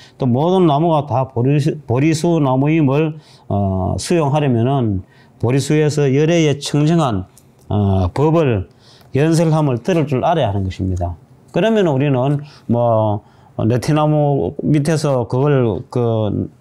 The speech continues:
청정한 법을 연설하면 들을 줄 아는 것 같으면은 그 느티나무가 바로 또 보리수가 되는 것입니다.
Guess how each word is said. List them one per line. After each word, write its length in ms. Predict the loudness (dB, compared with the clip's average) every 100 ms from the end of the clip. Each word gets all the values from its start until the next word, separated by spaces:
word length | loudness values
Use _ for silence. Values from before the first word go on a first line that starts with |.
| -20 -18 -10 -6 -6
청정한 480 | -2 0 2 2 0
법을 260 | 0 2 2
연설하면 420 | 2 2 0 0
들을 260 | 0 -2
줄 120 | 0 0
아는 140 | 0
것 100 | -2
같으면은 480 | 0 0 0 0 -4 -12 -20
그 120 | -4 0
느티나무가 680 | 0 -2 -2 0 0 -2
바로 260 | -2 -4 -2
또 140 | -4
보리수가 400 | -2 -2 0 -2
되는 220 | -2 -2
것입니다. 480 | -2 0 0 0 -2